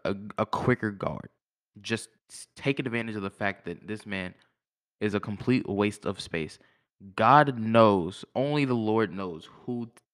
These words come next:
takes on that two hundred million dollar contract from Rudy Gobert, but I guarantee you, unless it's genuinely a front office thing, Rudy Gobert ain't gonna be back on his team next year.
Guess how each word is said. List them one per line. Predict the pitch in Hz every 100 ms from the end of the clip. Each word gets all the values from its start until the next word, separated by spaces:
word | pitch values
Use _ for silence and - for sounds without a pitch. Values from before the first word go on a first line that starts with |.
| _
takes | - 117 104
on | 98 95
that | 87
two | - 113
hundred | 113 104
million | 101 98
dollar | 92 95
contract | - 98 95 92 - _ _ _ _ -
from | 101
Rudy | 104 104
Gobert, | 101 110 113 110 - _ _ _ -
but | 101
I | 101
guarantee | 101 101 113 113 - 110
you, | 98 95 - _ _ _ _ _ _ _ 101
unless | 107 107 104 - - - _ _ _
it's | - 113
genuinely | 110 110 110 107 101 98
a |
front | 95 95 95
office | 92 - 92
thing, | - 85 85 - _ _ _ _ _ _ _ _ _ _ _ _ _ _ _ _ _
Rudy | 110 131 147
Gobert | 135 120 110
ain't | 104 101
gonna | 98 95
be | 92
back | 92 95
on | -
his | 95
team | - 90
next | 80 -
year. | -